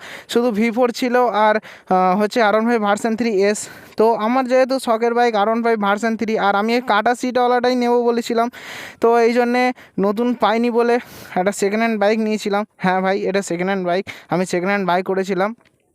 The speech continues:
তো অনেক কিছু স্বপ্ন ছিল যে একটা বাইক নেব,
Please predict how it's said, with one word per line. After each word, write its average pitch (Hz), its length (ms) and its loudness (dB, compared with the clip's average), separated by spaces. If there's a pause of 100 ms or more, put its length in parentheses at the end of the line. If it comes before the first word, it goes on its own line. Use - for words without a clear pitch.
(460)
তো 175 340 2 (220)
অনেক 208 300 -2
কিছু 247 340 -2 (320)
স্বপ্ন 208 340 0
ছিল 226 320 0 (320)
যে 196 60 4
একটা 196 220 2
বাইক 196 300 2
নেব, 208 320 0